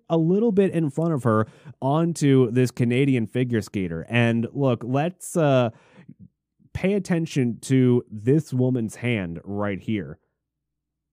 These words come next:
as she flings it right into her. Then it catches her skate.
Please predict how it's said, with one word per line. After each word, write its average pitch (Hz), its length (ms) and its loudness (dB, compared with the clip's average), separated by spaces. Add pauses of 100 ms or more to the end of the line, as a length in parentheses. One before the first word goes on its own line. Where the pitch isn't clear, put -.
(100)
as 110 280 -2
she 107 480 -2 (180)
flings 120 400 -2
it 98 220 -4 (1120)
right 185 800 0
into 143 280 -6
her. 117 320 -2
Then 160 380 -4
it 147 180 -6
catches 185 460 -2
her 190 100 -2
skate. 180 460 0